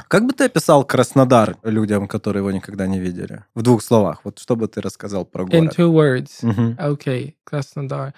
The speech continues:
Speaker 2: Um,
Speaker 1: Это Краснодар.
Speaker 2: I would say warm.
Speaker 1: Warm. Mm-hmm.
Speaker 2: Yeah, warm. And so warm,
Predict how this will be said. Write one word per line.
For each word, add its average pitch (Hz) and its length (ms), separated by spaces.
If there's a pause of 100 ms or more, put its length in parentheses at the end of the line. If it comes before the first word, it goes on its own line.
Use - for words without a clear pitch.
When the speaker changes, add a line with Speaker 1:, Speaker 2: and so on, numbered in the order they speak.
Speaker 2:
Um, 131 480 (560)
Speaker 1:
Это 104 200
Краснодар. - 540
Speaker 2:
I 165 80
would 196 180
say 208 260
warm. 185 640 (240)
Speaker 1:
Warm. 127 360 (320)
Mm-hmm. 113 100
Speaker 2:
Yeah, 139 280
warm. 170 580 (180)
And 143 520 (100)
so 170 120
warm, 147 440